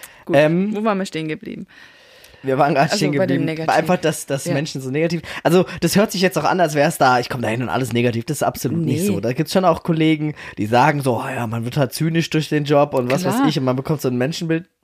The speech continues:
Speaker 2: Wie klar? Bist du auch zynisch
Speaker 1: Nein,
Speaker 2: geworden?
Speaker 1: aber es ist ja auch irgendwo eine, eine, ähm, eine Schutzreaktion von je-, von einem, dass man halt so,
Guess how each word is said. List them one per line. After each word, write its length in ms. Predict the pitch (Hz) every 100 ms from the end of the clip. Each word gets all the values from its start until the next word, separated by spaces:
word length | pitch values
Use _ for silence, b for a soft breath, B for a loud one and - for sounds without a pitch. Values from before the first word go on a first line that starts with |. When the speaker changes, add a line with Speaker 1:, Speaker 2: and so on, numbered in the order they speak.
| _ _ -
Speaker 2:
Wie 120 | 120
klar? 540 | 107 - 113 98 113 _
Bist 100 | - -
du 40 |
auch 120 | -
zynisch 300 | - 175 214
Speaker 1:
Nein, 140 | 214 240 285
Speaker 2:
geworden? 40 | 262
Speaker 1:
aber 280 | 208 214 -
es 140 | 202
ist 160 | 226 226
ja 120 | -
auch 160 | 190
irgendwo 280 | - 202 196
eine, 260 | 196 190 185 B B B -
eine, 360 | 185 185 180
ähm, 460 | 170 175 175 170 165 - b b b b -
eine 120 | 165
Schutzreaktion 1300 | - 247 - - - _ _ 180 170 165 - 165 160
von 180 | 160
je-, 200 | 160 151 -
von 220 | - 170
einem, 320 | - 151 156 156
dass 140 | 160
man 140 | 165
halt 220 | 165 160 160
so, 360 | 160 156 151